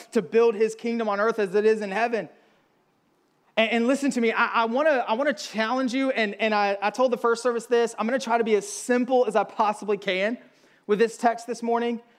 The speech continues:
I told them I would probably be short, but that wasn't true. So I'm just gonna tell you, I'm gonna be as simple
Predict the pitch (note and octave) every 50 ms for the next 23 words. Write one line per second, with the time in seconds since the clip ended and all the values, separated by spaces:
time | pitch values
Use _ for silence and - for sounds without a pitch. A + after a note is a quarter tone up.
0 | _ _ _ - F#3+ - A#3 A3+ G#3+ F3+ A3 A3 A3+ A3 G#3+ G#3+ G#3+ A3 G3+ G#3+
1 | G#3 G#3 G#3 G#3 G3+ - - G#3 G#3 A3 A3+ A3+ G3+ - G#3+ G3+ G3 G#3 A3 G3+
2 | G#3 G#3 - - A3+ - F3+ F3+ F#3+ F#3 F#3 F#3+ F#3 A3+ G#3+ G3 - A3+ A3+ A3
3 | G#3+ A#3 A#3+ G#3+ F3 G3 G3 G#3 G3 G#3+ G#3 G3 G3 - - A3+ A3+ A#3 A#3 B3
4 | A#3+ B3+ C4 B3+